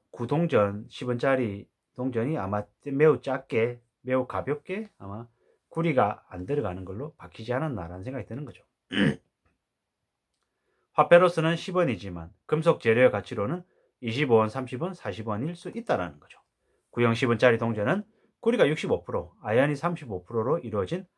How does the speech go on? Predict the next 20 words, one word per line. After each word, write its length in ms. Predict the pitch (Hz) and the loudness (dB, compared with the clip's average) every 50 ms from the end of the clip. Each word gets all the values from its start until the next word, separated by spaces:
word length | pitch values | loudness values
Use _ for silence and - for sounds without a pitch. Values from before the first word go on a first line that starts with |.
| _ _ _ | _ _ _
합금이라고 560 | - 202 - - 262 247 175 120 95 87 87 | -12 -8 -2 -2 0 2 4 2 2 2 0
하는 160 | 90 87 85 | -6 -10 -14
거죠. 160 | 87 - _ _ _ _ _ _ _ _ _ _ _ _ _ _ _ _ _ _ _ _ _ _ | -18 -20 _ _ _ _ _ _ _ _ _ _ _ _ _ _ _ _ _ _ _ _ _ _
그렇기 280 | - 110 104 92 104 - | -8 -8 -6 -8 -8 -8
때문에 500 | 98 98 107 120 120 117 127 127 117 - _ _ _ _ _ _ | -6 -6 -4 -2 -2 -2 -2 -2 -6 -8 _ _ _ _ _ _
잘 220 | - - 101 101 101 | -4 0 0 2 4
봐야 160 | 151 190 185 | 4 2 2
되는 180 | 113 92 87 - | 0 -4 -6 -8
거죠. 200 | 87 82 - - _ _ - | -16 -20 -20 -20 _ _ -10
어떤 220 | 175 175 240 233 | -4 0 0 4
사람들은 440 | 208 208 202 180 170 202 196 170 170 - _ _ _ _ _ | 4 4 4 2 0 0 -2 -2 -4 -6 _ _ _ _ _
십 180 | - - 226 220 | -4 0 2 2
원짜리 260 | 220 220 233 226 202 | 2 4 4 4 4
동전을 840 | 170 185 185 170 170 156 147 - - - - 170 175 175 170 - - _ _ _ _ _ _ | 4 2 2 4 4 2 2 0 -6 -8 -4 -2 -2 -2 -2 -4 -10 _ _ _ _ _ _
받아가서 400 | - 170 170 160 135 131 135 151 | 0 2 4 4 4 4 2 0
주면 460 | - - 220 214 175 156 156 135 107 - _ _ _ _ _ _ _ | -4 -2 0 4 6 6 6 4 2 -6 _ _ _ _ _ _ _
십오 260 | - - 247 214 208 | -8 -4 0 2 4
원을 160 | 208 214 220 | 4 4 2
쳐준다는 420 | - - 131 107 104 104 101 92 82 | 2 0 -2 -2 -2 -2 -4 -4 -4
거예요. 180 | 82 85 80 | -8 -12 -14